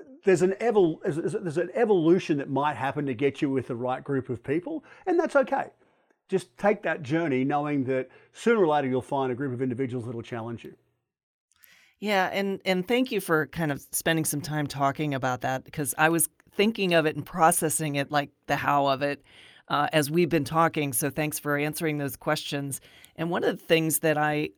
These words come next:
Speaker 2: I'm kind of seeing as I step back and look at this conversation is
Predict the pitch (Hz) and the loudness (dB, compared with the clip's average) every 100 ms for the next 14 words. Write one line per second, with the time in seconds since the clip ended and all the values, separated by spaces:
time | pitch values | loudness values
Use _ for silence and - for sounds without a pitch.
0 | - 143 151 143 - 170 160 135 - 170 | -8 -4 -4 -6 -8 -6 -4 -2 0 0
1 | 156 156 156 147 139 139 - 147 135 151 | 0 -2 -4 -6 -4 -4 -4 -4 -2 0
2 | 160 170 156 147 143 139 139 - 147 143 | 0 0 -2 -2 -4 -4 -6 -6 -4 -6
3 | 139 151 147 139 147 147 139 | -6 -8 -6 -6 -6 -4 -4